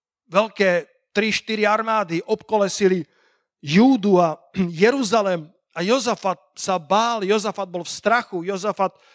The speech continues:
tak ako my všetci, môžeme prežívať pocity neistoty, to je absolútne normálne, to nie je, že by si bol zlý kresťan.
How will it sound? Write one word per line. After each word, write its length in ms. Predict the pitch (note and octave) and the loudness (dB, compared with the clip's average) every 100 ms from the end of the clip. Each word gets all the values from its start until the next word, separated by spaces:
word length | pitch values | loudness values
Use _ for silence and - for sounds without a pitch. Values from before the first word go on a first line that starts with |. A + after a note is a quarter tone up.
| _ | _
tak 240 | - G#3+ A3+ | -2 0 0
ako 160 | - | -2
my 120 | G3+ G3+ | -4 -4
všetci, 560 | - A3+ A3+ G#3 E3 - _ - | -4 -6 -6 -10 -10 -14 _ -8
môžeme 320 | F#3+ G3 A3 | -6 -4 -4
prežívať 640 | - G3 G#3 A3 G#3 G3+ | -4 -4 -4 -2 -4 -4
pocity 400 | - A3+ A3+ G3 | -8 -10 -10 -10
neistoty, 640 | F#3+ G#3 A3+ - G#3 F#3+ F3+ | -6 -6 -6 -10 -12 -12 -10
to 80 | G3+ | -6
je 80 | |
absolútne 480 | G3+ G#3 A3 G3 G3 | -6 -6 -6 -6 -6
normálne, 560 | F#3 G#3 G#3+ G#3 G3+ F3 | -4 -2 -2 -6 -6 -10
to 80 | F#3+ | -8
nie 160 | G3+ | -6
je, 160 | G#3+ G3+ - _ D3+ | -6 -6 -10 _ -10
že 120 | F#3+ | -8
by 60 | G3+ | -8
si 100 | G#3+ | -6
bol 160 | G3 F3+ | -4 -4
zlý 200 | G#3 G3+ | -8 -10
kresťan. 520 | G3+ G3+ - G3+ | -8 -8 -8 -10